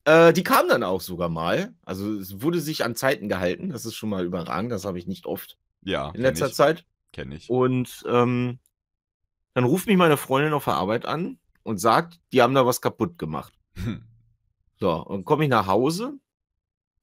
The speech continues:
Speaker 1: und ich hatte ja noch die Pumpe, ähm, hier, Her-, Blutdruckgeschü-, Geschisse messen.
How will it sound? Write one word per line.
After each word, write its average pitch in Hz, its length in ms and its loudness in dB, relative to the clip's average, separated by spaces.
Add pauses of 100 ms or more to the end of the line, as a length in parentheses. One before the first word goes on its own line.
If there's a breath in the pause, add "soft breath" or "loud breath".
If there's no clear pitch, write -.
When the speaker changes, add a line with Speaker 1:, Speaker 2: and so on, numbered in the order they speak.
Speaker 1:
und 123 80 -2
ich 127 100 0
hatte 160 120 0
ja 175 80 6
noch 143 80 2
die - 100 -4
Pumpe, 160 540 2 (880)
ähm, 98 1120 2
hier, 90 380 0
Her-, 92 280 -4
Blutdruckgeschü-, 95 920 -6
Geschisse 90 400 -6
messen. 82 600 -8